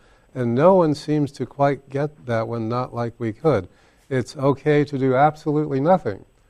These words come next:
How many, how many people are with me there? It's okay for me to sit and do nothing. Not nothing, nothing. I mean nothing.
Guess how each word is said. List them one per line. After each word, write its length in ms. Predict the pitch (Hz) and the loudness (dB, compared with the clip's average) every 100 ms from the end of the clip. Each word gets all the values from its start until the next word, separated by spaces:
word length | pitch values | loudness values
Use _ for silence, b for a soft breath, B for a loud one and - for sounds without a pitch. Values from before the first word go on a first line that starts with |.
| _ - | _ -6
How 120 | 156 | -2
many, 140 | 147 135 b b | -2 -4 b b
how 120 | 185 | 6
many 140 | 185 139 | 8 6
people 240 | 147 127 | 6 6
are 80 | 117 | 4
with 180 | 120 110 | 2 0
me 100 | 104 | -4
there? 280 | 113 131 b b b | 0 -2 b b b
It's 200 | 120 - | -4 8
okay 340 | 180 - 160 147 | 8 10 6 6
for 140 | 127 | 4
me 100 | 139 | 2
to 120 | 123 | 2
sit 260 | - 151 139 | 0 -4 0
and 80 | 123 | 0
do 120 | 123 | 2
nothing. 380 | 135 113 104 - _ _ _ _ | 2 0 -4 -12 _ _ _ _
Not 240 | 139 180 170 | 2 4 6
nothing, 640 | 165 185 165 131 107 107 | 4 4 2 0 -4 -2
nothing. 360 | 147 190 131 113 | 2 2 2 -2
I 80 | 143 | 0
mean 240 | 135 110 | 0 0
nothing. 340 | 131 127 92 | 0 -2 -6